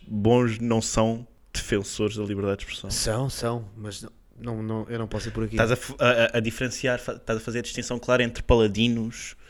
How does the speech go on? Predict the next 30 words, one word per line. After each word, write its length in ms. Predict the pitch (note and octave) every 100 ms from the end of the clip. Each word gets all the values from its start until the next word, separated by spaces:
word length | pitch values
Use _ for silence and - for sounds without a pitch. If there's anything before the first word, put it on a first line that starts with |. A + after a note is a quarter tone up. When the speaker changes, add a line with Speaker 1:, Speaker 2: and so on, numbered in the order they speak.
| - -
Speaker 2:
Sim. 240 | - G#2+ G#2
Speaker 1:
no 80 |
sentido 460 | G#2+ A#2 A2 A#2+ G#2+
em 100 | A2
que, 440 | G#2+ - A2 G#2+ - - - - - - - -
no 60 |
sentido 340 | - - A#2 A2+
mais 120 | A2
Speaker 2:
Como 100 | G#2+
tu 100 | A3+
disseste 380 | F#3 - C#3 -
uma 140 | C#3+
vez 220 | A#2+ A#2 A2
na 100 | A#2+
noite, 400 | A#2 A2+ - - - - - - -
Speaker 1:
Diz. 380 | A#2 F#2 E2+ - - - - - - - -
Speaker 2:
ah, 460 | A#2+ G#2+ G2+ G2+ A2+
em 60 | A#2
que 120 | A#2
eu 80 | A#2+
disse 300 | A2 G#2+ -
que, 640 | - A#2 G#2+ G#2+ G#2 G#2 -
epá, 200 | - B2+
eu 40 | A#2+
não 80 | A2+
posso 180 | A#2+ -
mesmo 100 | A2+
dizer 120 | A2+
esta 180 | G#2 G#2
merda. 200 | F#2+